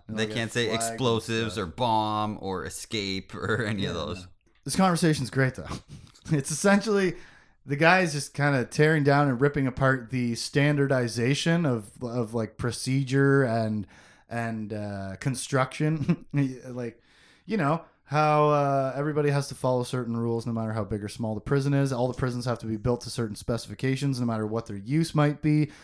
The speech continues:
Speaker 1: because it's all under this, uh, w-, certain contractor. It's all under this particular, uh, guidelines of government thing.
Speaker 2: Yeah.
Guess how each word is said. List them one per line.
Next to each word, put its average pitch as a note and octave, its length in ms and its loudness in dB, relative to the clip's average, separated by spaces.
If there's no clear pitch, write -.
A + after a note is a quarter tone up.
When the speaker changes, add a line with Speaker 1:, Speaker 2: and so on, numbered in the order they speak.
Speaker 1:
because C#3+ 320 -2
it's C3+ 140 -8
all C#3+ 280 4
under C#3 220 2
this, C3 340 -2
uh, A#2+ 220 0
w-, C3+ 160 -6
certain B2+ 420 -2
contractor. C#3 840 4
It's A#2 140 -2
all B2 180 4
under A#2+ 260 2
this A2+ 260 -2
particular, B2 960 -2
uh, A2+ 340 -2
guidelines B2 640 -2
of A2 140 -8
government G2+ 480 -4
thing. F2 140 -6
Speaker 2:
Yeah. F#2+ 340 -2